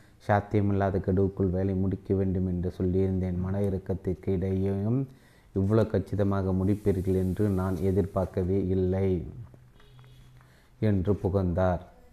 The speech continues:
எனது திட்டப்பணியின் எஞ்சிய காலத்தில் எம் ஐ டி தமிழ்ச்சங்கம் ஏற்பாடு செய்திருந்த ஒரு கட்டுரை போட்டியில் கலந்து கொண்டேன். எனது தாய்மொழி தமிழின் தொன்மையில் பெருமிதப்படுகிறேன்.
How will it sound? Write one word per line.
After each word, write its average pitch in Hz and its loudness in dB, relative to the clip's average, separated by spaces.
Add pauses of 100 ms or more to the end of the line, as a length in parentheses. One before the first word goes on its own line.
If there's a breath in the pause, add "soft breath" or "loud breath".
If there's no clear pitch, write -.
(420 loud breath)
எனது 104 2
திட்டப்பணியின் 98 0
எஞ்சிய 95 2
காலத்தில் 95 0
எம் 98 0
ஐ 95 -2
டி 90 -2
தமிழ்ச்சங்கம் 95 -2
ஏற்பாடு 95 -2
செய்திருந்த 92 -2 (580 loud breath)
ஒரு 98 2
கட்டுரை 98 2
போட்டியில் 92 0
கலந்து 92 -2
கொண்டேன். 90 -2 (160)
எனது 98 -4
தாய்மொழி 98 -2
தமிழின் 95 -2
தொன்மையில் 95 -2
பெருமிதப்படுகிறேன். 95 -2